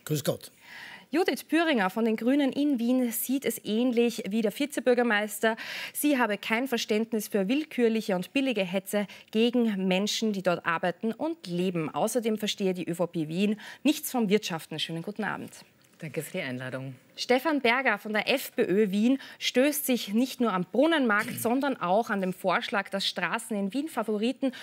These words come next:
Speaker 2: zu Ramadan geschmückt werden sollen.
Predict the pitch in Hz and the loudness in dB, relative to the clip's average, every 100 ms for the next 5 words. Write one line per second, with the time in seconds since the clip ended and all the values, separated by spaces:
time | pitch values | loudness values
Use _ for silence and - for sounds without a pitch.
0 | - - 196 180 180 240 247 226 233 226 | -16 -4 -2 2 2 2 2 0 -2 -4
1 | - 196 - 277 - - 165 156 - 139 | -8 -6 0 0 0 0 0 0 -4 -4
2 | 113 | -4